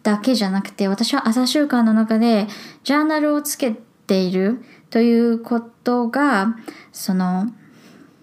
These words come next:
すごく大きく影響していると思います。生活のリズムを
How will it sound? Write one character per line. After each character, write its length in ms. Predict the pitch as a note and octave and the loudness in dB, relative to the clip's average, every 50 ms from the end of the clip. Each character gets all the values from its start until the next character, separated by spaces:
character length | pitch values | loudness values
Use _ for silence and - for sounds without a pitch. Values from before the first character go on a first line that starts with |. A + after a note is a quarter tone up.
| _ _ _ - - - - - _ - | _ _ _ -20 -20 -20 -20 -16 _ -6
す 220 | - - A3 G#3+ | -4 -2 0 0
ご 140 | G#3+ A#3 A3 | 0 -2 -4
く 220 | A3 - G3+ G3+ | -4 -2 -2 0
大 120 | G3 G#3 G#3 | 0 0 -2
き 160 | G#3 - - | -6 -10 -6
く 100 | - G3+ | -2 0
影 160 | G3 G3+ G3+ | 0 0 0
響 180 | G3+ G3+ G#3 G#3 | 0 0 -2 -2
し 160 | G#3 - - | -2 -2 -6
て 200 | - - G#3 G3 | -4 -2 -2 -2
い 220 | F#3+ - - G#3+ G#3 | -2 0 0 0 2
る 160 | G#3+ G#3+ G#3 - - _ _ - | 2 0 -2 -6 -12 _ _ -2
と 360 | - G3 F#3+ F#3+ - - - - - - - _ _ _ - | 0 0 0 0 -4 -6 -12 -20 -20 -20 -20 _ _ _ -2
思 180 | - G3+ G3+ G3+ | 0 2 2 4
い 60 | F#3+ | 2
ま 160 | F#3 F3+ F#3 | 0 0 -2
す。 180 | - - - - | -4 -6 -8 -8
生 200 | - - G3+ F#3+ | -6 -6 -4 -4
活 220 | F#3+ G3+ F#3+ - G3 | -4 -4 -4 -2 -2
の 100 | F#3+ F#3 | -2 0
リ 100 | F#3+ F#3+ | 0 -2
ズ 140 | F#3+ F#3+ | 0 -2
ム 260 | F#3 F3 F3 F3 G3 | -2 -2 -2 -2 -2
を 40 | G#3+ | -4